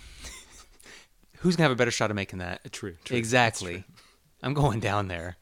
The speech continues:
Speaker 2: So
Speaker 1: No
Speaker 2: he go-,
Speaker 1: shame.
Speaker 2: he lets him go. And, of course, as is to be expected.
Speaker 1: Well, hilarity ensues,
Speaker 2: Yeah.
Speaker 1: as always. Um, he, he throws up the half-court shot, hits the Bison mascot in the head.
Speaker 2: Terrible.
Speaker 1: Bison,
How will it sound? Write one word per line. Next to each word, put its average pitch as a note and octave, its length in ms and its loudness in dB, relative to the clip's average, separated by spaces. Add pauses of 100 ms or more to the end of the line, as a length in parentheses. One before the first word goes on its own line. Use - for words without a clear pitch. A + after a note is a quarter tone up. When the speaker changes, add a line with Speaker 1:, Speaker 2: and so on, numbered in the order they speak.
(540)
Speaker 2:
So C3 120 6
Speaker 1:
No D3+ 80 8
Speaker 2:
he F3+ 60 4
go-, F3 100 6
Speaker 1:
shame. F#2+ 300 2
Speaker 2:
he F#3+ 80 4
lets F3 240 6
him E3 120 -2
go. A2 340 -2 (200)
And, B2+ 180 -2
of B2 100 -8
course, G#2+ 480 -6 (320)
as G#2 200 -8
is G#2+ 120 -8
to B2 80 -6
be A#2 100 -2
expected. G#2 520 -8 (160)
Speaker 1:
Well, C3+ 240 -2 (300)
hilarity A#2 440 4
ensues, G2+ 500 2
Speaker 2:
Yeah. A2 160 2
Speaker 1:
as G#2+ 140 2
always. F2+ 540 -2 (160)
Um, G#2 360 0
he, B2 140 -2
he C3+ 240 -2
throws D3 400 4
up C3+ 60 -2
the A#2 60 -4
half-court A#2+ 400 2
shot, G#2+ 360 2
hits - 460 -2
the - 140 -4
Bison A2+ 460 2
mascot G#2+ 600 0 (540)
in B2+ 160 -2
the F2+ 100 -2
head. G#2 380 0
Speaker 2:
Terrible. G2 440 -10 (240)
Speaker 1:
Bison, B2 600 -2